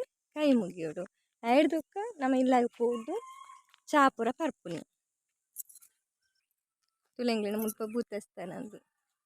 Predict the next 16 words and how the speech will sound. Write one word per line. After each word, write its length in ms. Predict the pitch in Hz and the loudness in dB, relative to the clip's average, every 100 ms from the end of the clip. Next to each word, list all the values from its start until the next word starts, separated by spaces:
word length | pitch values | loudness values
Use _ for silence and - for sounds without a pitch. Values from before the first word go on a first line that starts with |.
| _ - | _ -8
ಬ್ರ 120 | 220 | -6
ಜಾತ್ರೆ 460 | 214 240 240 - 208 | -2 0 0 -2 -8
ಪೂರ 180 | 214 220 | -4 -2
ಆಪುಂಡು 280 | 233 214 214 | -2 -6 -10
ಎಂಕ್ಲೆಗ್. 360 | 202 202 190 - _ _ - | -8 -6 -8 -8 _ _ -6
ಫೆಬ್ರವರಿಡ್ 640 | 226 208 233 208 202 226 226 | -4 0 2 2 2 0 0
ಜಾತ್ರೆ 360 | 269 262 190 | -2 -2 -6
ಮುಲ್ಪ. 320 | 190 185 - 170 - _ _ _ _ _ 208 | -8 -8 -10 -12 -12 _ _ _ _ _ -4
ಇರುವತ್ತೆರಡು, 680 | 214 208 208 202 190 202 202 214 _ _ - | -2 -2 0 -2 0 0 2 -2 _ _ -8
ಇರುವತ್ಮೂರು 540 | 214 220 - 208 185 - | -2 -2 -2 -4 -4 -6
ತಾರೀಕಿಗೆ 520 | 190 185 190 - 202 339 _ _ _ | -6 -6 -6 -6 -4 -4 _ _ _
ಅಂಚ 220 | 202 233 226 | -2 -2 0
ಮುಲ್ಪ 200 | 220 185 | -2 -2
ಜಾತ್ರೆ 380 | 208 226 220 202 | -2 -2 -2 -6
ಪೂರ 140 | 190 220 | -8 -4
ನಡಪುಂಡು. 600 | 269 262 - 180 175 | 0 0 -2 -8 -8